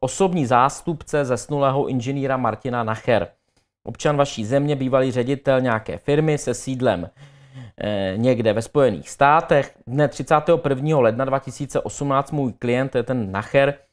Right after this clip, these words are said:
jeho žena a dvě děti staly účastníky dopravní nehody a bohužel přišli o život. Měl zde ve Spojených státech bankovní účet v hodnotě přibližně dvacet osm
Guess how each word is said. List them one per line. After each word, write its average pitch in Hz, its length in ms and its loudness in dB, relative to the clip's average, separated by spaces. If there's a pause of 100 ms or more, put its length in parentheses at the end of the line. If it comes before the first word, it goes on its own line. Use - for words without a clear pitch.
(300)
jeho 135 180 4
žena 135 320 4
a - 20 6
dvě 120 180 -2
děti 131 480 -2
staly 127 420 -2
účastníky 135 540 -8
dopravní 127 460 -2
nehody 135 540 2 (480)
a 117 60 2
bohužel 135 360 2
přišli 139 360 -4
o 113 120 0
život. 113 420 0 (480)
Měl 147 260 4
zde 165 140 4
ve 160 100 4
Spojených 156 400 0
státech 135 320 2
bankovní 139 460 0
účet 143 380 -2
v 131 40 -4
hodnotě 131 400 -2
přibližně 123 540 -4
dvacet 110 400 -2
osm 147 320 -6